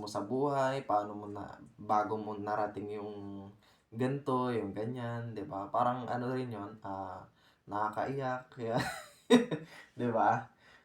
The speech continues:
Tapos, ah, gusto ko rin yun, gusto kong i-share yung, ano ko, yung experience ko na, ah, mahirap lang din kami dati, mahirap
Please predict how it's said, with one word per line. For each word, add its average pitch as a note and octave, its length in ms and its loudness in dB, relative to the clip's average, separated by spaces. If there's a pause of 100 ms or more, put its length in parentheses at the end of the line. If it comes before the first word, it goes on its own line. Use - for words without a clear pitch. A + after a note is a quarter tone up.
(180)
Tapos, C3 960 4 (1800)
ah, C#3 480 4
gusto D3+ 300 -2
ko G3+ 120 4
rin G3 140 2
yun, E3 380 0
gusto D#3 260 -4
kong D#3+ 540 -6 (360)
i-share D3 760 10
yung, C#3 360 4
ano A#2 240 0
ko, G2+ 120 -4 (160)
yung A#2+ 500 -6
experience B2 800 0
ko C3 300 2
na, A2 160 -2 (1300)
ah, F#2+ 640 -2 (640)
mahirap A#2 400 0
lang A2+ 180 0
din G#2+ 160 -4
kami G2+ 240 -4
dati, D3+ 640 2
mahirap G#2+ 400 -4